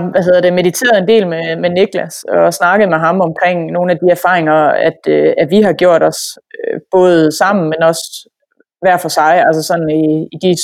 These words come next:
hvad hedder det, udfordringer, vi har, vi har lavet. Øhm, og så går jeg til noget kropsterapi, hvor vi også snakker omkring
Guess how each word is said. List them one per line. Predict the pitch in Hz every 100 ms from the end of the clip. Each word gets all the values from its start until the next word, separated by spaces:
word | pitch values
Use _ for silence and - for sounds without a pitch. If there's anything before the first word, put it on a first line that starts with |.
| - -
hvad | 160
hedder | 160 156 143
det, | 135 147 160
udfordringer, | 190 190 165 160 156 151
vi | 156
har, | 156 151 - _ _ -
vi |
har | 165 156
lavet. | 156 170 196 190 - _ _ 175
Øhm, | 165 143 139 135 156 - _ -
og | 180
så | 190 190 -
går | 214 170
jeg | 165 -
til | 175
noget | 165 160 160 160
kropsterapi, | 202 - 175 160 202
hvor | 160
vi | 156
også | 160 175
snakker | 196 180 165
omkring | 156 156 165